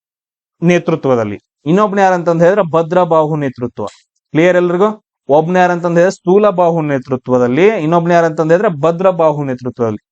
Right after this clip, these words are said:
ಸ್ಥೂಲಬಾಹು ನೇತೃತ್ವದವ್ರು ಏನಪ್ಪಾ ಅಂತಂದ್ ಹೇಳಿದ್ರೆ ಇವ್ರು ಡ್ರೆಸ್ ಗಳನ್ನೆಲ್ಲ ಹಾಕ್ತಾರ, ಅವ್ರನ್ನ ನಾವ್ ಏನಂತ ಕರಿತೀವಿ ಅಂದ್ರೆ ಶ್ವೇತಾಂಬರರು ಅಂತ ಕರಿತೀವಿ.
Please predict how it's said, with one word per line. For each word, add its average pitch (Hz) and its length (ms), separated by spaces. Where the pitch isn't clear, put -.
ಸ್ಥೂಲಬಾಹು 214 680
ನೇತೃತ್ವದವ್ರು 185 840
ಏನಪ್ಪಾ 175 320
ಅಂತಂದ್ 160 460
ಹೇಳಿದ್ರೆ 185 180
ಇವ್ರು 170 180
ಡ್ರೆಸ್ 139 340
ಗಳನ್ನೆಲ್ಲ 160 460
ಹಾಕ್ತಾರ, 170 380
ಅವ್ರನ್ನ 156 500
ನಾವ್ 151 260
ಏನಂತ 151 240
ಕರಿತೀವಿ 143 340
ಅಂದ್ರೆ 180 140
ಶ್ವೇತಾಂಬರರು 151 1040
ಅಂತ 120 140
ಕರಿತೀವಿ. 101 400